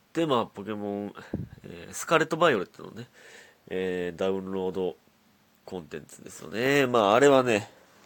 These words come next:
楽しみですよね。まあまだ今のメインストーリーというか、えー、まあ終わってませんから僕はね。うん、まあそれも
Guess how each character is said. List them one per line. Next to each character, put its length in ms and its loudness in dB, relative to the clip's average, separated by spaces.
楽 220 0
し 160 -4
み 60 -8
で 100 -12
す 80 -16
よ 80 -18
ね。 160 -10
ま 120 2
あ 20 4
ま 160 6
だ 140 4
今 240 2
の 420 -4
メ 140 -4
イ 40 -4
ン 60 -4
ス 100 -10
ト 80 -2
ー 40 -2
リ 100 -6
ー 20 -16
と 140 -14
い 0 -
う 20 -12
か、 160 -4
え 140 -4
ー、 20 -4
ま 120 -4
あ 20 -2
終 100 -2
わ 60 2
っ 60 -12
て 80 -10
ま 80 -4
せ 100 -6
ん 40 -6
か 60 -12
ら 60 -12
僕 220 -14
は 80 -14
ね。 80 -18
う 20 -18
ん、 40 -16
ま 80 -10
あ 40 -10
そ 140 -12
れ 80 -10
も 180 -16